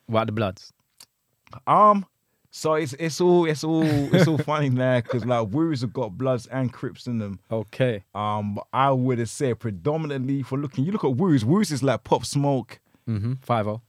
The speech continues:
Speaker 2: Five Yo, um, um, Bobby Shmurda, Rowdy.
Speaker 1: Mm, Bobby, yeah, yeah,
Speaker 2: Yeah.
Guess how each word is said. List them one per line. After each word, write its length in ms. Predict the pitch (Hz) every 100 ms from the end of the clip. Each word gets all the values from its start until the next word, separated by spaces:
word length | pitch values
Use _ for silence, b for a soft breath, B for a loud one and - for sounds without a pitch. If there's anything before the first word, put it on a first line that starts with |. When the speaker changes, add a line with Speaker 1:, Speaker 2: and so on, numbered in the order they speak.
| _
Speaker 2:
Five 500 | _ - 135 131 117
Yo, 1400 | 113 117 113 110 107 104 104 101 101 98 98 98 98 95 95
um, 140 | 87 - _ _ _ _
um, 320 | 87 92 92 107
Bobby 240 | 120 113
Shmurda, 600 | - 123 113 107 98 95
Rowdy. 540 | 104 107 98 95 92 90
Speaker 1:
Mm, 340 | 113 107 101 95
Bobby, 260 | 95 90
yeah, 180 | 90 90
yeah, 160 | 95 92
Speaker 2:
Yeah. 100 | 101